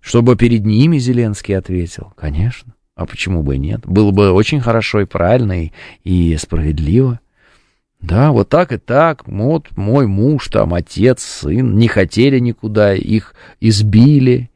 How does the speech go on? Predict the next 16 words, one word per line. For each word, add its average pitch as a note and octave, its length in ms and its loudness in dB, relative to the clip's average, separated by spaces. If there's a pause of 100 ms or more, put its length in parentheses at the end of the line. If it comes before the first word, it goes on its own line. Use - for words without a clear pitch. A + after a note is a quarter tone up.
(180)
их, F#2+ 320 -4
э, G#2 580 4
поймали, A2 580 2
их G2 180 -6
избили, G#2+ 680 0 (260)
их - 200 -4
насиловали, A2 880 2 (300)
их G2 140 -6
бросили A2 880 2
на G#2 160 2
фронт, A#2 460 0
и F#2+ 40 0
там A2 360 2
они G2 240 0
были G#2+ 260 2
уничтожены G#2+ 1000 0